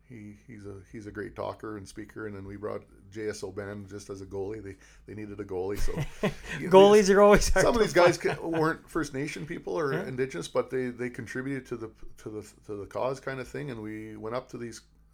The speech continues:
Speaker 1: uh, isolated communities up north and, and, uh,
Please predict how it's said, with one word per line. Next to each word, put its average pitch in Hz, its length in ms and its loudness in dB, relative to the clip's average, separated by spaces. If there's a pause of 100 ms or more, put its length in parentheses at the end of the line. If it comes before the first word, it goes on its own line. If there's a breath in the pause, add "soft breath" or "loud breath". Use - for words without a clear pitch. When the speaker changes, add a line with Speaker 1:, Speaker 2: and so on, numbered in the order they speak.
(120)
Speaker 1:
uh, 87 220 -16
isolated 123 480 -6
communities 131 480 -10
up 127 180 -8
north 127 280 -10
and, 98 240 -12 (840 soft breath)
and, 117 320 -8
uh, 113 240 -8